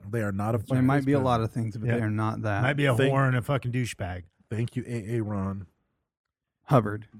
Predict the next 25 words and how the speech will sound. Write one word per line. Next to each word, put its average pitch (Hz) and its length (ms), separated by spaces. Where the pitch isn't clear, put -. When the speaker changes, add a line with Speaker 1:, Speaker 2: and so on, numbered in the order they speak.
Speaker 1:
Then 131 200
Speaker 2:
A 120 40
A - 20
Speaker 1:
we 113 60
Speaker 2:
Ron 110 200
Speaker 1:
have 117 100
Speaker 2:
Hubbard. 107 300
Speaker 1:
Robert 120 640
Manning, 117 800
two 127 240
N's. 101 560
Speaker 3:
Robert 139 300
Manning. 110 440
That's 147 160
fucking 113 520
Peyton 139 240
Manning's 120 340
fucking 117 440
crippled 127 300
brother. 117 380
Speaker 1:
<laughs> 143 400
Crippled? 190 500
Speaker 3:
Yeah, 170 160
he's 135 120
crippled. 180 340